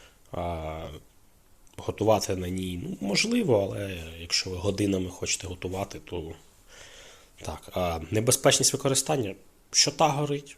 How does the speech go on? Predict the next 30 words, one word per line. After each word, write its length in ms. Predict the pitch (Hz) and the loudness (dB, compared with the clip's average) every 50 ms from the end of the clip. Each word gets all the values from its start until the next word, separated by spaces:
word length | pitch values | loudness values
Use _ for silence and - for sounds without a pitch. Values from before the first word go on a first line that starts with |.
| - - | -14 -10
що 200 | - - - - | -6 -6 -6 -2
та 220 | - - 107 98 | 2 4 4 4
горить, 420 | 98 101 95 98 95 90 - - - - - - - - - - - - - - - - | 4 2 0 -2 -2 -4 -6 -16 -20 -20 -20 -20 -20 -20 -20 -20 -16 -16 -16 -16 -4 0
що 180 | - - - 95 | 2 2 2 2
то 140 | - 127 | 2 2
небезпечно, 580 | 131 127 117 113 110 - - - 113 - - 92 | 2 2 2 2 0 0 0 0 0 2 2 0
що 140 | - - - | -2 -2 -2
то 80 | - | -4
небезпечно 600 | 87 85 85 85 85 - - 95 92 - - 92 | -6 -6 -4 -2 -2 -2 0 0 -2 -2 -2 -4
використовувати 680 | 87 87 - - 87 85 - - 87 85 82 85 - - | -10 -12 -10 -4 0 0 0 0 0 -4 -6 -6 -8 -8
в 80 | 82 - | -10 -8
квартирі. 480 | - 117 107 - - 92 87 87 90 - - - - - - - - - - - - - - - - - - - - - - - - - - - - - | -8 -8 -8 -8 -6 -6 -6 -6 -8 -10 -12 -18 -20 -20 -20 -20 -20 -20 -18 -16 -16 -16 -14 -12 -12 -12 -12 -12 -16 -20 -20 -20 -20 -20 -16 -12 -10 -8
А, 380 | 92 90 87 85 85 85 85 82 - | -6 -6 -6 -6 -6 -6 -6 -4 -2
також 280 | - 110 - 104 - | -2 0 0 0 -2
не 60 | 107 92 | 0 -2
забувайте, 420 | 101 95 95 98 104 95 - - | -2 -2 0 0 0 0 2 2
що 260 | - - - 90 82 | 2 2 2 0 -4
потрібно 460 | - - 92 - - 95 87 87 87 | -6 -6 -6 -6 -6 -6 -4 -4 -6
дуже 280 | 82 80 95 101 92 90 | -4 -2 -2 -2 2 4
сильно 320 | - - - 87 82 82 | 4 4 4 2 -2 -6
провітрювати, 680 | 82 - 95 92 120 147 139 - 135 135 139 131 - 143 - - - | -6 -4 -4 -2 -2 -2 -4 -4 -4 -4 -4 -6 -10 -14 -16 -14 -10
бо 480 | - 101 95 95 95 92 90 87 87 87 90 85 - | -6 -4 -2 -2 -2 -2 -2 -4 -8 -10 -12 -8 -4
палить 360 | - 101 95 92 92 90 90 | -2 0 0 0 -2 -4 -6
повітря 560 | - 90 87 90 87 - - 90 92 90 90 - - - - - - - _ - - - - - - | -6 -6 -6 -6 -6 -8 -8 -8 -8 -8 -10 -12 -16 -20 -20 -20 -20 -20 _ -20 -20 -20 -20 -18 -12
кисень, 420 | - - 92 - - - 87 - - | -4 0 2 2 2 0 -4 -8 -4
що 220 | - - - - | -4 -4 -2 -2
цей, 380 | - - - 131 147 151 151 - - - - | 0 0 2 2 2 0 -2 -6 -18 -20 -12
що 560 | - - - - - 113 110 107 104 101 101 101 | -6 -4 -4 -2 -2 -4 -4 -4 -6 -8 -8 -8
та 140 | - 104 87 | -6 -6 -6
плитка. 460 | 87 - - 87 87 - - - - | -6 -6 -8 -8 -8 -6 -6 -6 -8